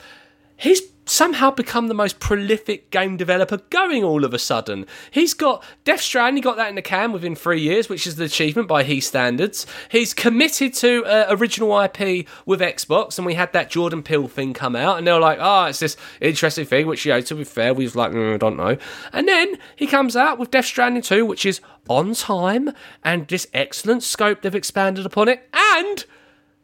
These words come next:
just to add fucking more chunks to that chocolate souffle, he decided to announce a new I P. And Hemming, why are we excited about this new I P?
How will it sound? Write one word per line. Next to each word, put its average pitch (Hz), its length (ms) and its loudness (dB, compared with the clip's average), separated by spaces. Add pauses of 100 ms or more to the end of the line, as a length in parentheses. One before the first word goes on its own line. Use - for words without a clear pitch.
(120)
just - 380 0
to 156 140 -6
add 156 240 2
fucking 160 600 -4
more 185 380 2 (120)
chunks - 560 -2
to 175 120 -2
that 156 280 -2
chocolate - 560 -4
souffle, 143 560 -2 (720)
he 190 160 -2
decided 190 380 0
to 180 120 -2
announce 165 260 0
a 160 100 -2
new 175 420 0
I 151 160 2
P. 135 320 0
And 127 100 -2
Hemming, 143 380 0
why 180 260 2
are 170 60 -2
we 156 120 -2
excited 151 500 -4
about 110 220 -2
this 117 180 -8
new 113 140 -2
I 117 100 -4
P? 101 360 -6